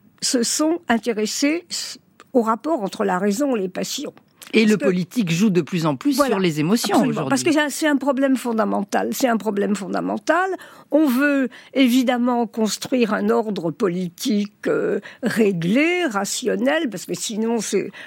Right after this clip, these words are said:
Speaker 1: le chaos le plus absolu. Et on considère en face que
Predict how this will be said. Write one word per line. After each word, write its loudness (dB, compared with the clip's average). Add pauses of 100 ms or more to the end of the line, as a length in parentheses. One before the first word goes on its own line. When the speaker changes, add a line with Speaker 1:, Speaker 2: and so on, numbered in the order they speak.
Speaker 1:
le 2
chaos 2
le 2
plus -2
absolu. 0 (460)
Et 2
on 2
considère -2
en -2
face -2
que 0